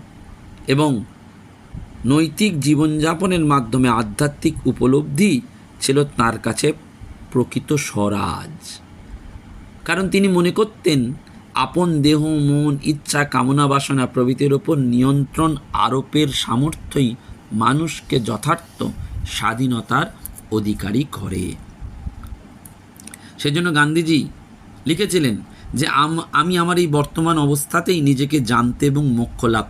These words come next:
করতে ব্যাকুল। দেশের প্রতি আমার সেবা আমার আত্মাকে শরীরের বন্ধন থেকে মুক্ত করাই প্রশিক্ষণের অন-,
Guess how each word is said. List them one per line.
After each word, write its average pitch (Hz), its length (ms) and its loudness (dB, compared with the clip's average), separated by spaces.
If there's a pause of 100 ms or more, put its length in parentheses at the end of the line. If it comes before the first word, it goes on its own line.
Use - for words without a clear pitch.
করতে - 280 -4
ব্যাকুল। 92 360 -6 (560)
দেশের 160 360 2 (140)
প্রতি 196 480 2
আমার 131 260 0
সেবা 117 640 0 (1160)
আমার 127 200 0 (140)
আত্মাকে 143 520 0
শরীরের 120 480 0
বন্ধন 151 460 -2
থেকে 139 260 -2
মুক্ত 117 400 -2
করাই 139 340 0 (380)
প্রশিক্ষণের 110 640 -4 (160)
অন-, 85 200 -6